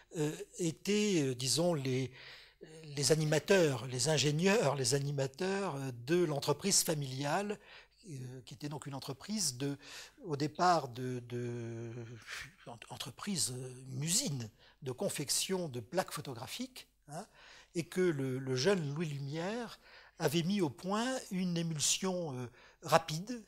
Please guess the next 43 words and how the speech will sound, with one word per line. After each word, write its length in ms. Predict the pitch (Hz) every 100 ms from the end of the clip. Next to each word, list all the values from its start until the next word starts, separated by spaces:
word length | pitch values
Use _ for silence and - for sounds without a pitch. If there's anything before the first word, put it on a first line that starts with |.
| -
hein, 160 | 147 160
qui 280 | - 127 120
s'appelait 420 | - 127 147 165
Étiquette 460 | 214 - 202 143 117
Bleue, 340 | 131 202 285 - _ - _ -
et 220 | 208 196
qui 160 | - 151
avait 160 | 135 139
fait 100 | 240
le 80 |
tour 160 | 185 185
du 120 | 156
monde, 320 | 135 127 120
ce 100 | 113
qui 80 | -
avait 140 | 151 202
assuré 540 | - - 160 247 262
une 220 | 175 135
certaine 340 | - 208 226 156
fortune 720 | - - - 180 165 127 123 - -
à 80 | 143
la 100 | 143
famille 300 | - 147 147
Lumière, 640 | 135 123 143 180 247 - - - -
fortune 460 | - 151 - 185 170
que 120 | 147
le, 280 | 123 123 120
le 140 | 127
père, 560 | 117 - 165 160 143 123
euh, 140 | 131
Antoine 500 | 131 127 143 147 143
s'est 180 | 131 139
empressé 580 | 127 - 139 - 165 151
de, 260 | 117 120 123 - - - -
de 140 | 131
jeter, 480 | 117 131 - 165 139
euh, 160 | 123 123 -
par 100 | -
la 80 | 107
<laughs> 0 |
fenêtre 560 | - - 240 - -
en 80 | 135
partie, 600 | - - - - 226